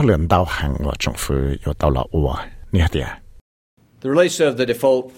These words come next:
Speaker 2: market offer draft today by the Australian Energy Regulator shows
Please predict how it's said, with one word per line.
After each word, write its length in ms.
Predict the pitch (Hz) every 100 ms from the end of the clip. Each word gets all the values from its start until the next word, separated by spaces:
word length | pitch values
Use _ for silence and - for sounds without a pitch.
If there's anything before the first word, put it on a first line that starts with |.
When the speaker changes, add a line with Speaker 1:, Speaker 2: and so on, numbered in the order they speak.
| - _ _
Speaker 2:
market 420 | 120 120 107 110
offer 320 | 110 107 113 95
draft 300 | 117 110 107 -
today 300 | 104 101 98
by 60 |
the 60 | 95
Australian 380 | 92 - 107 101
Energy 280 | 107 104
Regulator 480 | 104 113 117 120 117
shows 600 | 117 120 113 110 104 -